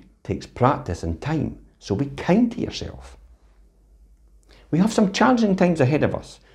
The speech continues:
so the main thing is to look after your well-being. So keep as much of your routine as possible and accept that it might take some time to adapt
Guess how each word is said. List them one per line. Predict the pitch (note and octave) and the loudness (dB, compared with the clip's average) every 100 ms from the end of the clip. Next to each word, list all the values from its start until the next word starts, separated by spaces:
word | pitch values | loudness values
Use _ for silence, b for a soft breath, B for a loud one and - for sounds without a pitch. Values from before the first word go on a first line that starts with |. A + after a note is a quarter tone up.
| b | b
so | - | -2
the | B2 | 4
main | A#2+ C3+ F#3+ A#3+ | 6 6 6 4
thing | A3+ G2+ | 0 -2
is | C#2 C#2+ | -2 -6
to | - F2+ | -4 -2
look | F#2 | -2
after | F#2 G#2 - | -2 -4 -4
your | E2+ | -2
well-being. | D#2+ F2 D2+ C3 D3 - - b b b b | 0 0 2 2 0 -2 -8 b b b b
So | - A2 - | -4 -4 -4
keep | - C#4+ - | 0 0 0
as | A2+ - | -6 0
much | B2+ D#3 - | 0 0 0
of | A2 | 0
your | F#2 | 2
routine | F2 - - G#2+ G2 F#2 B B | 0 -2 -4 0 2 0 B B
as | - | -18
possible | - - C#3+ - E2+ - - b b b | -10 -2 -2 -2 -6 -6 -12 b b b
and | G2 | -4
accept | G2 - - C#4+ - - - b - | -4 -4 2 2 2 -8 -20 b -4
that | G#2 | -2
it | G2 | 2
might | A2+ A#3 D#4+ - | 4 4 2 -2
take | D3 - | -4 -4
some | F#2 D#2+ | -8 -6
time | - C#2 D2+ | -4 -4 -2
to | D#2+ | -2
adapt | E2+ C3 E3 - - | 0 2 2 -2 -10